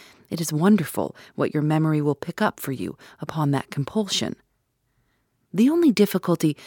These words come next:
is to fetch out the dates in the first place. This Penelope offers to do for me by looking into her own diary, which she was taught to keep when she was at school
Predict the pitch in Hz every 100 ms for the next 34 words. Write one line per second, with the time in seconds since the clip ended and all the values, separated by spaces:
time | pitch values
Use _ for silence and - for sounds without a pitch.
0 | - - - 175 - - 202 - 170 -
1 | 156 - 220 - - - - - - 160
2 | 151 - 240 - - - - - - -
3 | _ _ _ _ _ _ _ _ _ _
4 | _ - 330 339 - - - - - -
5 | 202 185 165 180 160 156 - 160 151 -
6 | - - 175 202 - 180 170 165 - 165
7 | 170 185 196 180 165 170 165 160 160 156
8 | 170 214 185 117 76 - _ _ _ _
9 | _ _ 220 214 247 240 - 269 320 -
10 | 262 - 131 - 170 160 - 160 165 -
11 | - - 285 82 -